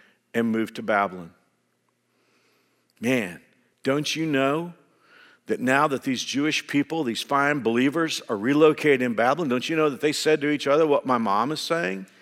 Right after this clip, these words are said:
Don't you know they said, "We've never seen anything like this before"? Don't you know they said, "Wow, I never thought I would live to see the day when God's people lived in Babylon"? But remember our verse? God said, "For I know the plans I have for you. They are plans for good and not for disaster,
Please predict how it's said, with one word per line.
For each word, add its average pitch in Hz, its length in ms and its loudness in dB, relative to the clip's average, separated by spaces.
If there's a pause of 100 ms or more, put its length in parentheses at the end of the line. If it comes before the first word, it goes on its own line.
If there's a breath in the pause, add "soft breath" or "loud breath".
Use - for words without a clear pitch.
(760 soft breath)
Don't 156 200 2
you 180 60 2
know 170 160 6
they 156 140 8
said, 160 260 4
"We've 202 140 2
never 135 180 -2
seen 139 200 -2
anything 156 280 0
like 175 280 2
this 117 140 -8
before"? 85 600 -12 (560 loud breath)
Don't 196 200 2
you 220 60 -2
know 226 100 6
they 214 120 6
said, 208 220 6
"Wow, 185 340 8
I - 20 8
never 226 240 6
thought 208 240 6
I 196 80 8
would 175 140 2
live 202 220 8
to 185 60 -2
see - 160 -4
the 180 120 0
day 190 240 6
when 131 240 2
God's 214 380 4
people 156 380 -2
lived 151 280 2
in 151 100 0
Babylon"? 131 600 0 (1400)
But 110 160 0
remember 127 480 2
our 131 160 8
verse? 135 560 -2 (1000)
God 127 240 4
said, 135 320 2
"For 135 260 4
I 139 100 6
know 147 200 4
the 160 100 -2
plans 120 400 0
I 135 80 4
have 147 260 4
for - 120 -6
you. 151 360 2
They 135 140 2
are 135 80 4
plans 139 380 0
for 143 140 -2
good 143 360 6
and 139 140 2
not 135 240 4
for 160 100 0
disaster, 139 640 0